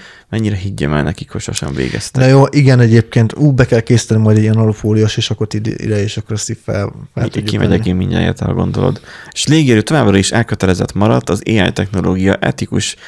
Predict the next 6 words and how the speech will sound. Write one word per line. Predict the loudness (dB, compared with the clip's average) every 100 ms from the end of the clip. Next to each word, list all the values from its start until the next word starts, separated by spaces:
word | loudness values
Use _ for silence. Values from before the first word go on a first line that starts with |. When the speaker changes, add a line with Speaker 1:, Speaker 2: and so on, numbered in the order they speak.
| -20
Speaker 1:
felelős | -4 0 2 0 0
használata | -4 -2 -4 -2
mellett. | -2 -2 -4 -8 -10 -20 _ _ _ _ _ _ _ _ _ _ _ _ _ _ -6
El-, | -2 -2 -4 -2
elkötelezett | 0 0 -2 -2 0 -2
maradt. | -2 -2 -4 _ -20